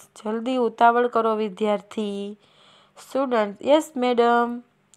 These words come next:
હા બહેન. "Give me a ribbon." મને એક રિબન આપો. મિહિર,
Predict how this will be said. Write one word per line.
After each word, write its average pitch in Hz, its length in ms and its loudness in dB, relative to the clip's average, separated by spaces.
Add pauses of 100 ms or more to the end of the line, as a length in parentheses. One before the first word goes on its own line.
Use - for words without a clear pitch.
(100)
હા 233 280 4
બહેન. 214 680 -6 (760)
"Give 302 400 0
me 302 300 0
a 240 320 0
ribbon." 233 460 -4
મને 226 400 -4
એક 233 280 -4
રિબન 220 360 -6
આપો. 226 680 0 (2000)
મિહિર, 233 500 -2